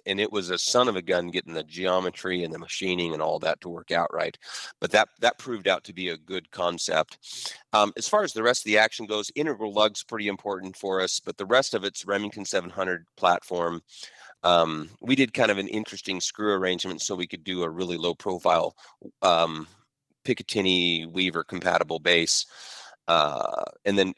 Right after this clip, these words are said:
obviously did the full Picatinny rail and then some cool, uh,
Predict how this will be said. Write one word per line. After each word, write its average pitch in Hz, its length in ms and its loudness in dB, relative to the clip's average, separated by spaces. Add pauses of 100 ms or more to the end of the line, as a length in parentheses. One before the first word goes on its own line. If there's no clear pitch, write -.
obviously 85 420 2
did 80 160 -8
the 80 60 -8
full 85 220 -10
Picatinny 85 520 -8
rail 82 300 4
and 87 100 -2
then 90 120 0
some 90 200 -2
cool, 90 580 -4
uh, 85 280 4